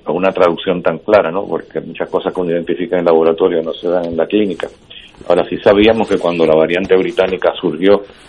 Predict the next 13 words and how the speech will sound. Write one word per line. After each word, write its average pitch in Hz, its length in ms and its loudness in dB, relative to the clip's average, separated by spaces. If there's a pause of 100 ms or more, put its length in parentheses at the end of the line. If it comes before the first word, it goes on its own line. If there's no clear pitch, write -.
en 85 180 -4
Londres, 95 500 0 (400)
pues 80 380 -4
empezaron 85 640 -4
a 80 60 -4
subir 85 360 -2
el, 82 200 -4 (200)
el 87 100 -12
porciento 85 520 -2
de, 82 180 4
de 82 100 -2
pacientes 85 460 -4
infectados, 90 600 0